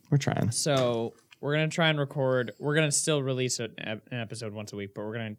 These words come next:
Speaker 2: try and record at least two a week, so we're always ahead.
Speaker 1: Yeah.
Speaker 2: Um, so that
Speaker 1: So, yeah,
Speaker 2: is
Speaker 1: that's,
Speaker 2: that.
Speaker 1: that's that. Um,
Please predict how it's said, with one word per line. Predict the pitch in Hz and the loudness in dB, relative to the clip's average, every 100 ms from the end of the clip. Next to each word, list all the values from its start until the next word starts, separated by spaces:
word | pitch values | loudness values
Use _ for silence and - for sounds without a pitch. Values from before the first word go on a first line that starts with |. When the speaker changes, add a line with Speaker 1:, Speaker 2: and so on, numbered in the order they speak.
| - | -12
Speaker 2:
try | - 110 | -8 -8
and | 101 | -8
record | 101 110 101 | -12 -10 -8
at | 98 - | -8 -8
least | 113 107 - | -6 -6 -6
two | 104 98 | -8 -8
a | 95 | -8
week, | 98 92 - | -10 -12 -10
so | 101 | -8
we're | 101 | -8
always | 101 92 92 | -8 -8 -12
ahead. | - 95 - _ _ _ | -12 -14 -16 _ _ _
Speaker 1:
Yeah. | 117 - - | 0 0 -6
Speaker 2:
Um, | 104 98 92 90 87 92 _ _ _ _ _ | -6 -6 -6 -8 -12 -14 _ _ _ _ _
so | - - 156 151 110 117 - _ _ _ _ _ _ | -6 2 6 6 4 0 -8 _ _ _ _ _ _
that | - 120 120 - | -6 -2 -2 -2
Speaker 1:
So, | - 123 | 2 6
yeah, | 110 | 8
Speaker 2:
is | 104 113 | 8 6
Speaker 1:
that's, | |
Speaker 2:
that. | 113 104 98 | 4 4 6
Speaker 1:
that's | 120 110 - | 4 6 4
that. | 113 107 107 - - - _ - | 6 6 2 -6 -18 -18 _ 2
Um, | 107 107 104 92 101 | 4 6 6 8 6